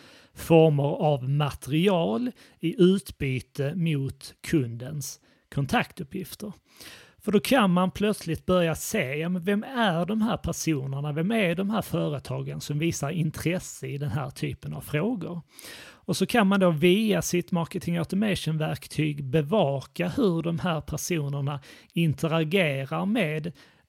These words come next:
e-postutskick, men även hur de interagerar med innehåll på företagets hemsida.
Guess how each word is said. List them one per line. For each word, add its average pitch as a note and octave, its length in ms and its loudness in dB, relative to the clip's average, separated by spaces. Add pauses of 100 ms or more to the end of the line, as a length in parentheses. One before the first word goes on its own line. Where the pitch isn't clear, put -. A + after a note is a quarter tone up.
(360)
e-postutskick, E3+ 1120 0
men D#3+ 200 -4
även D#3 320 -2
hur E3+ 240 -2
de D3+ 140 -4
interagerar D#3 640 -4
med D3+ 220 -4
innehåll D3 760 -2
på C#3 400 -4
företagets D3 840 -6
hemsida. F#3+ 640 -6